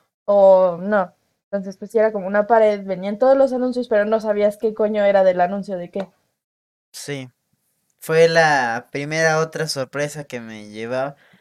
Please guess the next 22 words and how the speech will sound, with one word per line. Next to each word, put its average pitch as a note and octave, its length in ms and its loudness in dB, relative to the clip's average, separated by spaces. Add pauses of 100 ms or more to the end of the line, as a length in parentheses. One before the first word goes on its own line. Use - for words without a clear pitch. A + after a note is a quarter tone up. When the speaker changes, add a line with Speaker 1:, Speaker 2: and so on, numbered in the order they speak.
(300)
Speaker 2:
porque C3 720 -8
llegué, C#3+ 440 -6 (100)
llegué B2+ 420 -10
a D#3+ 40 0
Barcelona C#3+ 560 -2
con A#2 160 -14
la A2+ 60 -14
esperanza, B2 440 -16
no, G#3+ 200 -14
pues, - 380 -18 (1400)
pues B2+ 220 -16
es D3+ 100 -8
Speaker 1:
España. G#3 300 4
Speaker 2:
España, E3+ 260 0
todos D3 320 -4
hablan C#3 340 -4
español. G3+ 580 -2
Speaker 1:
Español, A3+ 320 2 (220)
ujú. G#3 280 -8
Speaker 2:
Pero B2+ 640 -2 (540)
en C#3 160 -10
Barcelona, D3+ 760 -4